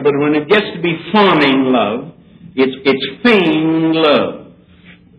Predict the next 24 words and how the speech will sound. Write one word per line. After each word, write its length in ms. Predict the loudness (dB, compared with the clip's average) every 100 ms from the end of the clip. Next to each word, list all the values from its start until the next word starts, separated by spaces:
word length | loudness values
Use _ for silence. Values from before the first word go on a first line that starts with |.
| -20 -16 -16 -18 -20 -18 -10 -4
Now, 640 | -2 -2 -2 -2 -4 -10 -20 _ _
the 100 | -8
Holy 300 | -2 0 0 2
Ghost 340 | 4 2 2
gives 180 | 2 2
us 140 | 0
love 300 | 0 2 2
that 100 | 0
is 160 | -2 -2
real. 380 | -2 -2 -2 -6 -16 _ _ _ _ _ _
It's 160 | -10 -10
real 800 | -4 0 2 2 2 0 0 0
love. 320 | 0 -2 -10 -20 _ _ _ _ _ -20 _ -12
You 180 | -2 2
know 240 | 2 2
that 100 | 0
real 540 | 0 2 4 4 4
love 500 | 4 4 4 0 -8 -6
isn't 280 | -4 -2 0
always 600 | 4 4 4 0 -2 -4
fawning 360 | -2 0 2 2
over 280 | 0 0
its 140 | -2 0
object. 580 | -2 -2 0 -2 -2